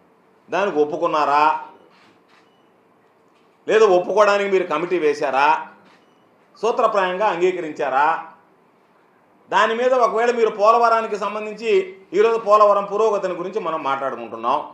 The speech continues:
పోలవరం పురోగతిలో మీరు, "మేము ముందుకు వెళదాము, చర్చల్లో మరింతగా ప్రగతి సాధిద్దాము,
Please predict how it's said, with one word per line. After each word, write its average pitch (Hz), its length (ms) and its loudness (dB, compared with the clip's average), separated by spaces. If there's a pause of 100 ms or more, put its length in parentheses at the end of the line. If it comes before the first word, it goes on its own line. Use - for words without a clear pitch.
(1160)
పోలవరం 240 520 4
పురోగతిలో 202 840 2 (760)
మీరు, 226 260 -2
"మేము 208 240 -4
ముందుకు 233 360 -2
వెళదాము, 208 440 2
చర్చల్లో 208 500 -2
మరింతగా 196 500 -2
ప్రగతి 196 420 -4
సాధిద్దాము, 185 720 -2